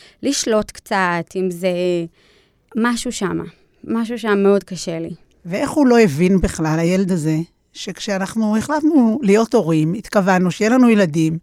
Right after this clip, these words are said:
Speaker 2: שמה שנגיד להם הם יעשו.
Speaker 1: <laughs> את רואה מה זה?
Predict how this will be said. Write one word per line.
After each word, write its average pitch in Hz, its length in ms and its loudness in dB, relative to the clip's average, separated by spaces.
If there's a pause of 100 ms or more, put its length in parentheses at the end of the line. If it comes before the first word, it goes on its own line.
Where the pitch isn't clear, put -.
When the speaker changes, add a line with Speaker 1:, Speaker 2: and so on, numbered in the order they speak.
(280)
Speaker 2:
שמה 226 260 0
שנגיד 233 400 2
להם 180 180 4
הם 185 100 4
יעשו. 277 500 4 (240)
Speaker 1:
<laughs> 170 400 -8
את 185 140 -6
רואה 190 220 -2
מה 226 220 -2
זה? 277 180 0